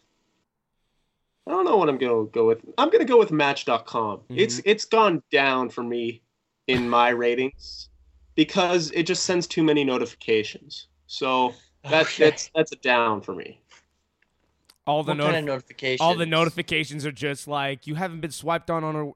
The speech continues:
Speaker 2: a, in a while. Here's your profile recommendations. Boost your profile."
Speaker 1: It's, yeah, it's, it's update your profile, boost your profile. "Hey, we've got a deal going on." I'm like, "I don't care at all."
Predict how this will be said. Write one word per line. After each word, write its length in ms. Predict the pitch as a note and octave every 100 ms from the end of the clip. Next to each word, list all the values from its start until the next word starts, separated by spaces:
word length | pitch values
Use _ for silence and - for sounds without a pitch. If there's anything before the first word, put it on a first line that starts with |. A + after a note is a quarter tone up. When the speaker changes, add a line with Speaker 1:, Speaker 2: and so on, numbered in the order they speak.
| D3
Speaker 2:
a, 40 |
in 60 | E3+
a 40 |
while. 480 | D3+ D#3+ D#3+ D#3+ D#3 _ _
Here's 300 | - E3+ D#3+
your 100 | D#3+
profile 460 | - E3+ E3 E3+ D#3+
recommendations. 1040 | D#3+ E3+ D#3+ D#3+ D#3+ D#3 E3+ D#3 D3+ - - _ _ _
Boost 340 | C3 G3 G3+ -
your 80 | F#3+
profile." 600 | F3 F3+ D#3+ F3 E3 D#3+
Speaker 1:
It's, 280 | C#3+ C#3+ F#3
yeah, 240 | G3 F3+
it's, 180 | D#3 - - _ -
it's 220 | D#3 - -
update 360 | D#3+ D#3+ D#3
your 140 | C#3+ D3+
profile, 680 | - C#3+ C3+ - C3 C3 C3
boost 340 | C3+ C3+ -
your 100 | C3
profile. 640 | - B2+ A#2+ - A#2 A#2
"Hey, 260 | A#2+ D3+ C3+
we've 180 | B2 A2+
got 160 | C3 A#2+
a 120 | A2+
deal 360 | A#2 B2+ C3+ A#2+
going 200 | A2 G#2+
on." 260 | A2 A#2
I'm 240 | C3 B2+ B2+
like, 220 | A#2 A2+
"I 120 | A#2
don't 180 | A2+ A2
care 420 | - A#2 A2+ A2 - _ _ _ _ -
at 220 | A2 G#2+
all." 480 | A2+ A#2+ A2 G2+